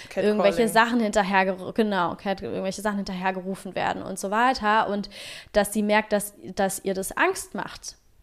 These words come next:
Speaker 2: so wie sie sich draußen bewegt. Und ich fand's heavy, weil, ich meine, die ist auch, das ist eine,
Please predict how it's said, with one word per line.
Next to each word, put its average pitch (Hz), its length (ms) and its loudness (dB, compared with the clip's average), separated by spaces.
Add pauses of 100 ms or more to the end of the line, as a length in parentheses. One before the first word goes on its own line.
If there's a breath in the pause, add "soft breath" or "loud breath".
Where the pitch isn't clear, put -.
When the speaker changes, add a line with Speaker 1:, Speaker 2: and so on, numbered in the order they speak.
(140)
Speaker 2:
so 196 200 -4
wie 202 80 0
sie 196 160 -4
sich 185 160 -8
draußen 190 360 -2
bewegt. 269 360 2
Und 214 100 2
ich 208 100 -6
fand's 202 260 -6
heavy, 262 800 -4
weil, 285 440 4 (480 loud breath)
ich - 140 -4
meine, 240 200 4
die 240 80 -2
ist 233 220 0
auch, 233 300 4 (280)
das 226 240 -6
ist - 180 -2
eine, 233 280 0